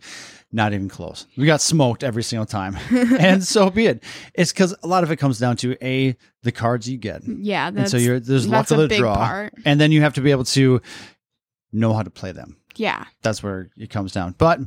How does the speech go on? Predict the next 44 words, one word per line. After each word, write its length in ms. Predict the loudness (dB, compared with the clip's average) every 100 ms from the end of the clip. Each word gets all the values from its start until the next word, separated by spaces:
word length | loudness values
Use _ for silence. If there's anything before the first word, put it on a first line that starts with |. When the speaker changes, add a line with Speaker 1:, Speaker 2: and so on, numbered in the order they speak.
| -14 -18 -2
Speaker 1:
we 140 | 0
just 200 | 2 0
kinda, 380 | 2 2 2 0
I 100 | -2
just 120 | -2
kinda 140 | 2 2
sat 240 | 2 2
there 160 | 2 2
like, 200 | 2 -2
"Mm, 440 | -4 0 0 0 -4 _ 0
all 80 |
right, 180 | 0 0 -4 -6
I'm 60 |
gonna 120 | -4 0
go. 260 | 2 2
I'm 100 | -2 -4
gonna 120 | 0
move. 320 | 4 4 2
You're 100 | 0
gonna 60 | 0
move 120 | 2
my, 220 | 2 0 -2 -4
my, 320 | -2 -2 -4 -8 -20 -6
my 120 | -2
little 420 | 2 2 0 -2 -8 _ _ _
piece 280 | -2 -2 0
back? 400 | 0 0 -2 -8
Great." 380 | -18 -16 -16 -20 _ _ _ _ -12 -10 -4
Speaker 2:
Delicious. 680 | -4 -2 -6 -8 -14 -14 -16 -14 -2
Speaker 1:
So 100 | 2
now 140 | 4
y-, 140 | 4 2
I 80 | 2
know 300 | 4 6 4
that 140 | 2 2
you, 540 | 4 4 4 4 2 -4 _ _ _
you 200 | -6 -2
spent 200 | 0 2 2
a 20 |
lot 100 | 2
of 60 |
time 160 | 2 0
with 100 | 2
Nella. 340 | 2 2 0